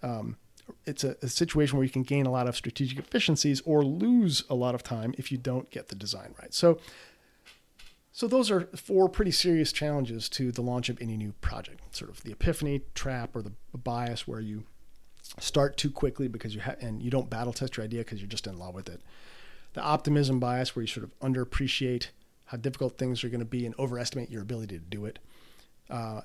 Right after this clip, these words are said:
the planning fallacy where you think it's gonna be quick and you underestimate wildly how long it's gonna take. And then the complexity conundrum, which is not a bias, but it's just the simple fact that dealing with complex things is hard. So how do we deal with all these things? How do we make sure our project gets off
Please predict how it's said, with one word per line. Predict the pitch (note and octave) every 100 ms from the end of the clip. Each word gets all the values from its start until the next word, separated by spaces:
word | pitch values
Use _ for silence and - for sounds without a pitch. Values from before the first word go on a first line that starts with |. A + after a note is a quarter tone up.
| -
the | B2+ B2 A2 -
planning | - E3+ E3+ E3
fallacy | - C#3+ C#3 - D3+
where | A#2+
you | A2 G#2+
think | C3 B2
it's | G#2
gonna | - G2
be | F2+
quick | - B2+ - - - - - _
and | A2 G2 F#2+
you | G2 G2+
underestimate | B2 A2+ G#2 G#2 A#2+ G2+ - A#2
wildly | A2 G#2 G#2 G#2 G#2+
how | - B2+
long | A3 G3
it's | E3+
gonna | D#3+ C#3+
take. | C#3 C3 C3 - _ - -
And | G#3
then | A3
the | A3
complexity | G#3+ G3+ C4+ - B2
conundrum, | - D#2+ D2+ D2
which | G2 -
is | G#2+ - - - - - A#2+
not | A#2 C#3+
a | C#3
bias, | F3+ - -
but | - A#2
it's |
just | - C#3 -
the | G#3
simple | - G#3+ G3
fact | - D3 D3 -
that | - B2+
dealing | C#3 A3+ G#3 C#3+
with | -
complex | - D3+ D3 C3+ B2+ -
things | G2+ G#2+ - - -
is | B2
hard. | - - - - - - - - - - - - - -
So | A3 G#3+ G#3+
how | A3+
do | B3
we |
deal | E3+ F3
with | D#3+
all | G2
these | F#2 -
things? | - F2+
How | - D#3+
do | F3
we | D#3 C#3+ C#3+
make | D3 C#3+ D3
sure | D3 C3
our |
project | A#2+ B2 A#2+ -
gets | A#2 -
off | G#2+ G#2+ -